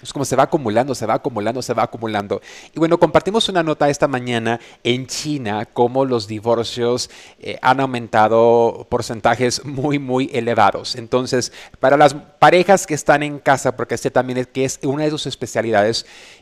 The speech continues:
que están surgiendo esos temas entre parejas. ¿Cómo los confrontamos? ¿Qué tip les das a la mujer que nos acompaña, al hombre que nos acompaña, que,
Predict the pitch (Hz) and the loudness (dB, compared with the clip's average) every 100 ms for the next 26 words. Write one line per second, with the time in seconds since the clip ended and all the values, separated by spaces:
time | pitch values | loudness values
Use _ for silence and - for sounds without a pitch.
0 | _ 147 139 - - 294 - 190 175 190 | _ -6 -2 -4 -2 -4 0 0 0 -4
1 | - 147 131 117 113 104 104 95 95 - | 0 0 0 -2 -4 -4 -2 -2 -2 -8
2 | - - - 170 196 220 160 135 113 127 | -14 -14 -2 0 0 -2 -2 -4 -4 -6
3 | 123 156 151 147 - 233 - 233 - 185 | 2 2 4 -4 -2 -2 -2 -6 -2 0
4 | 170 127 151 156 147 139 123 120 113 139 | 0 4 6 6 4 0 0 -2 -2 -2
5 | 139 139 117 117 110 107 131 139 139 - | -2 -4 -2 -2 -2 0 -2 0 -4 -2
6 | 107 123 143 147 131 113 113 110 113 127 | -2 0 0 -2 -4 -4 -4 -4 -2 -2
7 | 131 135 - 123 | 0 -4 -4 -4